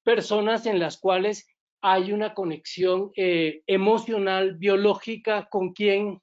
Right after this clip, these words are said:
biológica, digamos, en, en el sentido de, de, de la biología, eh, del afecto,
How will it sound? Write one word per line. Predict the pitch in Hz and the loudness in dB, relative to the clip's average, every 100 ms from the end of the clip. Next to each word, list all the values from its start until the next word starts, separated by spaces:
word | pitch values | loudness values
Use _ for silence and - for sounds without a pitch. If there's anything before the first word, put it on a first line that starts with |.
| _ | _
biológica, | 151 175 190 262 254 240 220 | -2 0 0 -2 0 -2 -2
digamos, | 180 175 185 202 202 | -4 -4 -4 -4 -4
en, | 160 170 | -4 -2
en | 165 | -4
el | 156 | -4
sentido | 156 147 170 190 208 | -6 -8 -2 2 2
de, | 190 180 - _ _ | 2 -4 -16 _ _
de, | - 160 147 | -2 -2 -2
de | 143 165 | -2 0
la | 156 | 2
biología, | 156 151 151 180 214 165 170 - _ _ _ _ | 2 2 0 -2 0 2 0 -6 _ _ _ _
eh, | 208 190 180 165 - | 2 4 4 0 -4
del | 160 165 | -2 -2
afecto, | 156 220 196 - 247 240 | 0 -2 -2 -2 -2 -2